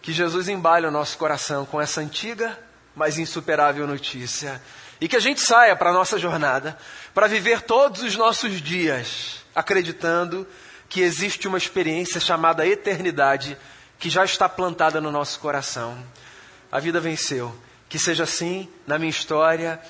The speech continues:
e na sua história, pra gente honrar Jesus e pra gente espalhar esperança por esse mundo. Amém? Vamos fazer uma oração antes da mesa.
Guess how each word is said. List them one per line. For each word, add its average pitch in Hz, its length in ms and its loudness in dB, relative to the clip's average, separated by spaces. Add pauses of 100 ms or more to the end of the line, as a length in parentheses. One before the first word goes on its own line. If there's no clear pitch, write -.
(300)
e 143 100 -4
na 143 100 -2
sua 160 200 -6
história, 135 600 -2 (280)
pra 160 180 2
gente 165 320 -2
honrar 156 400 0
Jesus 135 720 -6 (240)
e 139 60 -6
pra 156 180 0
gente 156 240 -4
espalhar 143 340 0
esperança 131 520 -4
por 127 140 -8
esse 127 200 -6
mundo. 117 400 -10 (340)
Amém? 165 540 0 (380)
Vamos 208 160 0
fazer 208 180 4
uma 196 100 2
oração 190 540 2 (240)
antes 202 320 2
da 165 120 2
mesa. 170 640 -2